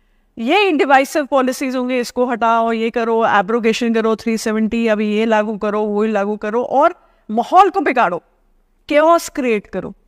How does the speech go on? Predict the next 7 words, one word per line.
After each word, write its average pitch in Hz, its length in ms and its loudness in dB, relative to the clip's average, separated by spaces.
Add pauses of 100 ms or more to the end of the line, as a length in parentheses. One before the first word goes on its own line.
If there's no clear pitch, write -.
(160)
मतलब 269 240 2
एकदम 302 260 2
कन्फ्यूजन 269 500 0
में। 190 140 -8 (520)
पर्सनल 311 440 2
लॉज 349 280 4
अगर 349 280 0